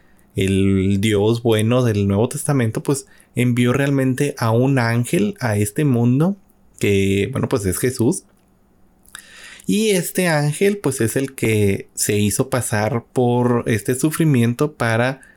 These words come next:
que las personas, pues, creyeran y que se convirtieran. Eh, tenemos al respecto ya en Oriente Medio, este, toda esta parte de la región de, de Judea, de Siria, toda esta se-, sección,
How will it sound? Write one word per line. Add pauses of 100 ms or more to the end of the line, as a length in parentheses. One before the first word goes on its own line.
(340)
que
las
personas,
pues,
creyeran
y
que
se
convirtieran. (1000)
Eh,
tenemos
al
respecto
ya
en
Oriente
Medio,
este,
toda
esta
parte
de
la
región
de, (400)
de
Judea,
de
Siria,
toda
esta
se-,
sección,